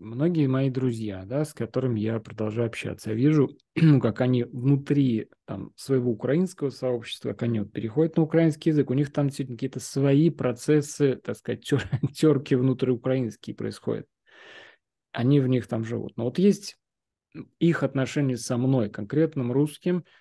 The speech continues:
говорящим на русском языке, где у нас есть история нашего общения на русском языке. Просто, ну, как бы переходить нам на английский, ну, теоретически можно, но это такой вопрос,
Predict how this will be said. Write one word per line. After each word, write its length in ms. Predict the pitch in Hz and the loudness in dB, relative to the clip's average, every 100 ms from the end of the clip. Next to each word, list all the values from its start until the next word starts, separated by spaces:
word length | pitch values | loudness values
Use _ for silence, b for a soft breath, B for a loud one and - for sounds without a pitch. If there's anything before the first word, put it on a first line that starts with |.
| b - | b -8
говорящим 500 | 120 143 143 135 131 | -2 0 -2 -2 0
на 100 | 131 | 0
русском 400 | 139 - 127 123 | -2 -4 -10 -8
языке, 380 | 123 127 190 | -8 -2 0
где 260 | 175 139 147 | 2 2 2
у 80 | 139 | 4
нас 280 | 151 156 - | 2 0 -2
есть 240 | 139 - | -8 -6
история 440 | 123 - 156 156 131 | -12 -4 2 4 2
нашего 380 | 123 117 123 120 | 0 -2 -2 -2
общения 460 | - - 131 120 | -2 -4 -2 -2
на 120 | 113 | -2
русском 360 | 117 113 - 113 | -2 -4 -6 -4
языке. 340 | 107 104 98 | -4 -6 -10
Просто, 260 | - - 151 | -12 -4 -2
ну, 60 | 143 | 0
как 140 | 139 | 2
бы 180 | 131 B B B B B | 0 B B B B B
переходить 520 | - 135 139 151 170 156 | 0 0 2 2 2 4
нам 220 | 151 156 | 4 6
на 100 | 156 | 4
английский, 800 | 160 175 214 240 - - 110 101 b b b b b | 2 2 0 0 -4 -10 -10 -10 b b b b b
ну, 220 | 190 220 | 4 4
теоретически 680 | - 180 180 202 175 - - | 4 2 4 0 -4 -6 0
можно, 680 | 190 220 262 208 139 101 - _ _ _ _ _ _ _ | 4 6 6 4 2 -2 -8 _ _ _ _ _ _ _
но 120 | 170 214 | -2 -2
это 100 | 208 | 0
такой 240 | 208 208 | 0 4
вопрос, 680 | 190 180 190 190 170 - - | 4 4 4 4 2 -6 -20